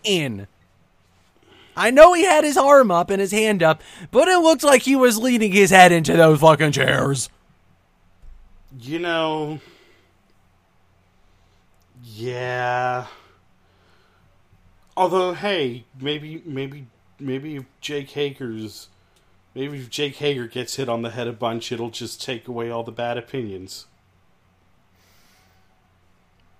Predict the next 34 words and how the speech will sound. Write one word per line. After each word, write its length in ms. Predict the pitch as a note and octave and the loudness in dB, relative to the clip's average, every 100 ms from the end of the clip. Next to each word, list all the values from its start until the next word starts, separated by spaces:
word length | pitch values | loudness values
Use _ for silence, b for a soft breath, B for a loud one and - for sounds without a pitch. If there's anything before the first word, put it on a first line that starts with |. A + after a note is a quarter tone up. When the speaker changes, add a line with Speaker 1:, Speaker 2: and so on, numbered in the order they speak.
| _ _ _ _ _ _ - | _ _ _ _ _ _ -14
Speaker 1:
It 60 | |
might 160 | D#3+ G3 | -12 -10
make 160 | G#3+ - | -12 -12
them 140 | A#2+ | -16
worse 300 | A2+ A2 - | -14 -14 -14
is 120 | G#2+ | -16
the 140 | G#2+ G2 | -16 -14
thing, 300 | A2 G#2+ G#2 | -12 -12 -12
though. 280 | G#2 G2+ G2+ _ _ _ _ _ _ _ _ _ _ | -12 -12 -14 _ _ _ _ _ _ _ _ _ _
That's 180 | - - | -18 -12
generally 300 | F3 E3 C#3 | -8 -8 -6
how 80 | A#2+ | -6
Speaker 2:
Ye-, 60 | A2+ | -8
Speaker 1:
that 160 | G2+ | -10
goes. 540 | A#2 G#2+ G#2 G#2 - - _ _ _ | -8 -6 -6 -8 -14 -18 _ _ _
Speaker 2:
you 100 | C#3 D3+ | -8 -2
know 120 | E3 | 2
what? 380 | D#3 G3+ - - | 6 6 4 -2
I'm 220 | D3 G3+ | -2 0
on 180 | D#3 C3+ | 0 -2
board 260 | B2 A#2 - | -2 -2 -2
for 140 | C3+ | -4
that. 220 | A#2+ A#2+ | -2 -4
I'm 320 | B2+ C3+ E3+ | -4 -4 0
on 160 | F3 C#3 | 0 0
board 240 | C3 B2+ | -4 -4
for 100 | D3+ | -2
that 240 | C#3+ C#3+ C#3+ | 2 2 2
ride. 420 | C#3+ E3 G#3 F#3+ B B B B B B B B B | 2 2 2 -4 B B B B B B B B B
Speaker 1:
Oh, 120 | B2 C#2 | -18 -16
man. 400 | D2 G#2 A2 A#2+ - - b b b b b b b b A3 | -20 -16 -14 -14 -18 -20 b b b b b b b b 6
Speaker 2:
I 100 | C4 | 8
Speaker 1:
Yeah. 60 | |
Speaker 2:
mean, 380 | C#4+ C4 A#3 F3 | 6 2 -4 -10